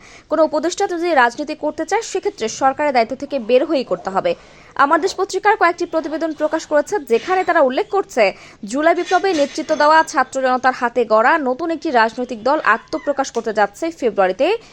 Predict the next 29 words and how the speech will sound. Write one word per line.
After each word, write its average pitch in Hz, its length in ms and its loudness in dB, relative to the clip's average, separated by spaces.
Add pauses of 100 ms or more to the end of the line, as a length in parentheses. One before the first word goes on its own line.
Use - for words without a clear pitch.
(160)
এবং 285 280 -2
দল 294 260 4
ঘোষণার 359 400 -2
আগে 240 340 2 (240)
আগামী 277 320 2
পনেরোই 320 380 -2
ফেব্রুয়ারির 294 460 0
মধ্যেই 254 440 -2
সরকার 269 440 -2
থেকে 294 280 -8
পদত্যাগ 220 400 -2
করতে 214 240 -4
যাচ্ছেন 214 440 -2
তথ্য 311 280 -4
উপদেষ্টা 190 500 -4 (320)
নাহিদ 247 260 0
ইসলাম, 370 360 0
ক্রীড়া 285 300 -2
উপদেষ্টা 240 520 -2
আসিফ 214 360 -2
মাহমুদ। 185 300 -4 (360)
এছাড়াও 294 320 4
আগামী 269 320 2
জুন 349 260 -2
মাসে 311 280 -2
পদত্যাগ 247 380 -2
করতে 247 240 -4
পারেন 311 300 0
সরকারের 233 480 0